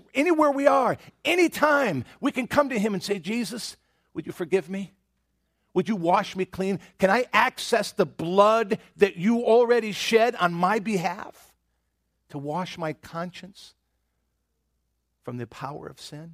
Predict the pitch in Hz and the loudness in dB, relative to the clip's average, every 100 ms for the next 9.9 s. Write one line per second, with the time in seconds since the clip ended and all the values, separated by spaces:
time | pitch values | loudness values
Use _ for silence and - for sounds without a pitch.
0 | 151 110 104 - - _ 156 - 156 151 | _ -18 -18 -20 -20 _ -20 -20 -20 -18
1 | 113 110 139 160 165 160 - - 160 185 | -20 -16 -8 -8 -8 -16 -18 -10 -8 -8
2 | - _ 135 - - 143 202 233 - - | -12 _ -8 -6 -2 -2 -2 -4 -10 -12
3 | - - 294 _ _ _ _ _ _ _ | -14 -14 -14 _ _ _ _ _ _ _
4 | _ _ _ _ _ _ _ _ _ _ | _ _ _ _ _ _ _ _ _ _
5 | _ 113 104 123 117 92 _ _ _ _ | _ -16 -4 -2 -2 -4 _ _ _ _
6 | _ - 139 135 - 131 110 - _ _ | _ -12 -8 -8 -10 -16 -18 -20 _ _
7 | _ _ _ _ _ _ _ _ _ _ | _ _ _ _ _ _ _ _ _ _
8 | 113 139 139 127 113 113 - 139 123 104 | -4 -2 -2 -8 -14 -14 -12 -10 -8 -10
9 | 104 101 98 104 104 98 104 - | -12 -16 -14 -12 -12 -18 -20 -20